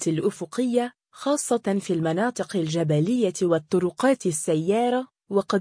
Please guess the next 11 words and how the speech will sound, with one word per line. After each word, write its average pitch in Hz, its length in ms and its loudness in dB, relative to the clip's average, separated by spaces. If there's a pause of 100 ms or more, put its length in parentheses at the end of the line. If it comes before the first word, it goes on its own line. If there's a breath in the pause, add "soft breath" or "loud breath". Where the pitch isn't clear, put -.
تصل 208 420 2
سرعتها 202 640 0
القصوى 165 520 0
محليًا 185 600 0
إلى 185 440 2
نحو 220 300 -6
مائة 180 420 0
وثلاثون 175 840 0
كلمسين 214 800 0
خلال 196 440 0
الليل. 196 600 0